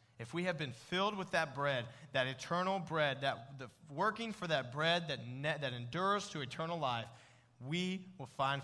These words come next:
fulfillment. Philippians four ni-, four nineteen says, "And my God will supply you with every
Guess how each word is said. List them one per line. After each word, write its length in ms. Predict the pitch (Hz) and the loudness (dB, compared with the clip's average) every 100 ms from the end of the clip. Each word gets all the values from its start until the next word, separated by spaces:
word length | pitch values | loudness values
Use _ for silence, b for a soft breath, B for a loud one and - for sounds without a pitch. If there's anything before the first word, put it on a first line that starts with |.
| - | -6
fulfillment. 560 | 117 - 127 120 104 - - - _ _ _ b b b b - | -14 -10 -8 -6 -10 -14 -20 -20 _ _ _ b b b b -10
Philippians 460 | 147 160 170 160 - | -2 -2 0 -2 -2
four 220 | 160 160 | -4 -2
ni-, 80 | 156 151 - | -2 -4 -6
four 180 | 170 | -2
nineteen 480 | 156 151 147 156 147 | 0 0 -2 -4 -4
says, 260 | 139 139 131 | -2 -2 -2
"And 100 | 135 | 0
my 220 | 160 190 | 4 4
God 420 | 175 175 180 185 185 B B | 6 6 8 6 2 B B
will 80 | 160 | -6
supply 440 | 156 123 170 165 | -6 0 6 6
you 220 | 185 180 | 4 -2
with 200 | 147 131 - - | -6 -8 -8 2
every 600 | 185 180 185 208 214 | 4 4 0 0 0